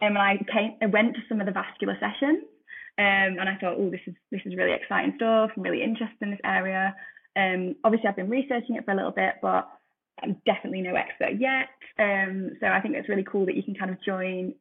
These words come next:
even when you don't feel like you're an expert, and you can kind of have opportunities to, um, kind of get involved. Um, and then this year I was selected as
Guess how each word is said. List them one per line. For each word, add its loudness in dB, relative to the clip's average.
even 0
when 0
you 2
don't 0
feel 4
like 0
you're 0
an 0
expert, 0
and -2
you -6
can -6
kind -8
of -6
have -10
opportunities -6
to, -6
um, -4
kind -4
of -4
get 0
involved. -4
Um, -2
and -2
then 0
this 2
year 4
I 4
was -4
selected -4
as -2